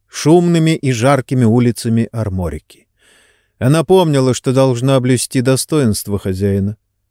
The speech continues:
Она могла умереть для клана, но и мертвая обязана хранить честь Темного Коршуна.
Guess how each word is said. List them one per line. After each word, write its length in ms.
Она 240
могла 320
умереть 560
для 240
клана, 600
но 140
и 140
мертвая 720
обязана 760
хранить 680
честь 680
Темного 480
Коршуна. 640